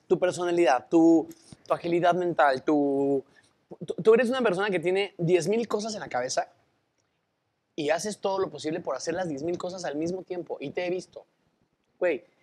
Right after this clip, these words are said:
que tienes el canal de Las Vegas, que tienes que producir cinco can-, cinco programas para un canal, para el canal en la mañana, pero otros cinco en la tarde, pero tienes entrevista con tal, pero entonces haces el desmother, pero entonces tienes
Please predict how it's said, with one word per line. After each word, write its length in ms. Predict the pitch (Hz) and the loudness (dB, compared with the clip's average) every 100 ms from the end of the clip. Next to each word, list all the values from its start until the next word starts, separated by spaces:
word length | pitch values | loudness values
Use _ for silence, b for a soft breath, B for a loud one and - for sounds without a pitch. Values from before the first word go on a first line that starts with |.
| _ | _
que 100 | - | -2
tienes 180 | 160 240 | 0 2
el 100 | 220 | 0
canal 240 | 165 165 | -2 -2
de 60 | 185 | 0
Las 160 | 160 143 | 0 0
Vegas, 280 | 156 131 | 0 0
que 80 | - | -2
tienes 160 | 151 202 | -2 -2
que 80 | 170 | -2
producir 380 | 151 135 185 180 | -4 -2 -4 -2
cinco 280 | 196 190 | -4 -4
can-, 240 | 202 160 143 | -6 -10 -8
cinco 260 | 175 175 | -4 -4
programas 360 | - 156 156 185 | -4 -2 -2 -2
para 320 | 147 131 - _ _ _ _ _ _ _ | -2 -4 -6 _ _ _ _ _ _ _
un 100 | 143 | -2
canal, 340 | 160 151 156 | -2 -2 -2
para 140 | 147 127 | -2 -2
el 60 | |
canal 240 | - 135 170 | -2 -4 -4
en 60 | |
la 40 | 151 | -6
mañana, 300 | 123 147 185 | -8 -6 -4
pero 140 | 156 | -4
otros 180 | 143 160 | -4 -6
cinco 140 | 156 147 | -8 -6
en 40 | |
la 120 | 123 | -2
tarde, 180 | 151 170 | 0 0
pero 140 | 151 | -2
tienes 180 | 127 170 | -6 -6
entrevista 340 | 156 143 143 147 | -6 -8 -10 -12
con 140 | 120 | -2
tal, 180 | 170 170 | -2 0
pero 140 | 151 | -4
entonces 320 | 127 160 165 | -6 -6 -6
haces 380 | 160 165 175 - b b | -6 -6 -8 -8 b b
el 120 | 139 | -8
desmother, 420 | 139 143 170 185 | -6 -2 0 0
pero 100 | 165 | 0
entonces 300 | 135 160 165 | -4 -4 -6
tienes 320 | 156 175 170 | -4 -4 -4